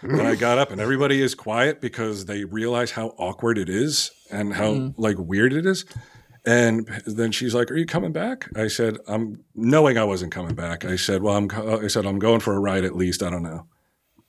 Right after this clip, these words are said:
Speaker 1: And then I didn't go back, and she texted, and of course she's like, uh, she's like, "I miss you." It's like, "No,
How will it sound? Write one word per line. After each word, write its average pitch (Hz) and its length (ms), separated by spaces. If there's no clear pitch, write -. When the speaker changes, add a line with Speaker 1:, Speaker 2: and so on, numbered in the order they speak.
Speaker 1:
And 101 120
then 101 120
I 95 100
didn't 85 300
go 87 120
back, 85 340
and 92 120
she 87 120
texted, 85 640
and 82 140
of 95 100
course 98 200
she's 98 160
like, 95 200
uh, 107 300
she's 120 180
like, 117 140
"I 214 100
miss 233 320
you." 110 240
It's 95 200
like, 90 300
"No, 170 480